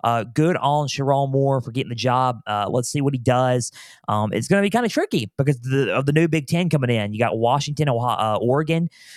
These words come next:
uh, you got U S C, U C L A, Ohio State, Penn State, Washington. It's gonna be a tough Big Ten. And we're gonna see how he overcomes that.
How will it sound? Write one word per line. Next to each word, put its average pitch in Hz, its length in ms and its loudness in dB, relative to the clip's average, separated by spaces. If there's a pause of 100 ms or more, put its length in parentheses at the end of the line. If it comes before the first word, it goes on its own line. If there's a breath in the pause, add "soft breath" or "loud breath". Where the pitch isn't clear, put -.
(220 loud breath)
uh, 98 120 -6
you 104 180 -4
got 110 140 2
U 131 180 2
S 131 140 -2
C, 139 120 -2
U 131 220 -2
C 135 180 -2
L 120 180 2
A, 135 260 2
Ohio 131 420 0
State, 131 420 -2
Penn 143 180 -2
State, 143 300 0
Washington. 135 460 0
It's 139 80 -4
gonna 170 100 -2
be 151 100 2
a 123 40 -2
tough 151 260 0
Big 143 160 -2
Ten. 147 360 -2 (560)
And 127 360 0
we're 139 80 0
gonna 156 140 0
see 156 200 -4
how 135 360 0
he 139 100 0
overcomes 135 540 0
that. 143 300 0